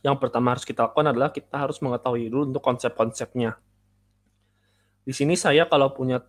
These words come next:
fungsi Y sama dengan A log G X, saya bisa peroleh turunan pertamanya itu adalah Y aksen sama dengan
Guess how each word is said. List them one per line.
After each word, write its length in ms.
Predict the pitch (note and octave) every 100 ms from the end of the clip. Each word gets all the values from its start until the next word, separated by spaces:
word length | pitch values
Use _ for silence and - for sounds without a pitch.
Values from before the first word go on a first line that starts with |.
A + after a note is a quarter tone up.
| _ _
fungsi 320 | - C#3 - B2
Y 360 | A2+ B2 - _ _ _ _ _ _
sama 300 | - C3 B2+
dengan 440 | A#2+ A#2 D#3+ F#3+ - _ _ _
A 160 | B2 B2+
log 320 | C3 A#2+ -
G 160 | B2 F2+
X, 480 | A#2+ - - - _ _ _ _ _
saya 300 | - C3 F3
bisa 320 | D3 D3 C#3+
peroleh 400 | C3+ A#2 B2 F3 - D3
turunan 320 | C3+ C3+ C3
pertamanya 480 | - B2+ B2+ B2 A#2
itu 240 | A2 D#3
adalah 400 | C3 A#2 D#3+ - _ _ _ _ _ _
Y 80 | C3
aksen 400 | B2 A#2 - C#3+
sama 240 | E3+ D#3+ C3
dengan 400 | A#2+ C3+ E3+